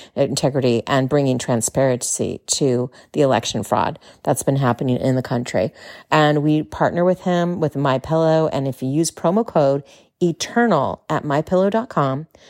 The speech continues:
you will receive the best, latest deals. And they have such fabulous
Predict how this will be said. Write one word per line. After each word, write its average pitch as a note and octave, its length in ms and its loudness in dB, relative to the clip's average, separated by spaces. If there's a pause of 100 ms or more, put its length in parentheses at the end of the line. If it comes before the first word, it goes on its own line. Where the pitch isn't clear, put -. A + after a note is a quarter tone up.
(160)
you D#3+ 220 2
will D#3 160 4
receive D#3+ 320 -2
the C3+ 80 -2
best, A#2+ 340 -2
latest C3 360 0
deals. A2+ 600 -4
And C#3 140 -2
they C#3+ 60 -2
have B2+ 160 -2
such - 240 -4
fabulous C#3+ 800 -2